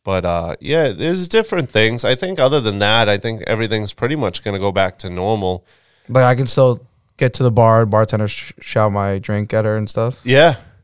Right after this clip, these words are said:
Speaker 1: yeah. You can, you can, whatever. You know, um, I, I don't know.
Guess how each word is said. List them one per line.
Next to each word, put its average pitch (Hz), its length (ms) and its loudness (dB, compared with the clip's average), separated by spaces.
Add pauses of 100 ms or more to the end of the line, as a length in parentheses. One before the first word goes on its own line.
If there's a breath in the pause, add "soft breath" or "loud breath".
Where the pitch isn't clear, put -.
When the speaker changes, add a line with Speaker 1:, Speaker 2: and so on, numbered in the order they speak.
(220)
Speaker 1:
yeah. 131 220 0 (240)
You 110 160 -10
can, 123 240 -4
you 113 260 -6
can, 120 300 -6 (760)
whatever. 107 420 -2
You 104 120 0
know, 107 200 4
um, 101 420 2 (800)
I, 123 340 2
I 143 40 4
don't 143 260 2
know. 127 240 2